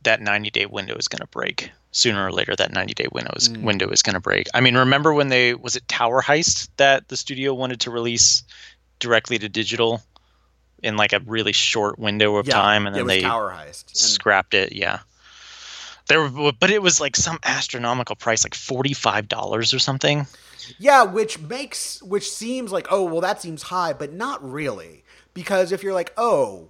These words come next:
Speaker 2: well, I'm gonna get five friends that co-, to come over and we'll all watch Tower Heist together."
Speaker 1: Yeah,
Speaker 2: And
Speaker 1: I
Speaker 2: then
Speaker 1: guess
Speaker 2: they'll
Speaker 1: that's
Speaker 2: just
Speaker 1: true.
Speaker 2: Venmo me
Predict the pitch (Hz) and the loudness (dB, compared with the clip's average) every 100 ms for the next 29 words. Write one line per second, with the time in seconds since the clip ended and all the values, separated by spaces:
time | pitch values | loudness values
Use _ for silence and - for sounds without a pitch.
0 | _ 160 170 196 190 180 - _ - 165 | _ -2 0 0 -2 -2 -4 _ -2 0
1 | 160 160 - 165 160 170 127 - 127 113 | 0 -4 -6 -8 -8 -10 -14 -14 -18 -18
2 | 123 120 113 104 110 117 123 123 117 107 | -18 -16 -16 -16 -16 -10 -6 -4 -6 -8
3 | - 147 127 107 92 - 92 90 85 85 | -10 -8 -6 -8 -14 -18 -18 -18 -14 0
4 | 123 117 107 107 107 104 156 139 127 101 | 6 8 8 8 6 2 -4 -6 -8 -6
5 | 139 151 135 120 117 | -6 -6 -10 -10 -12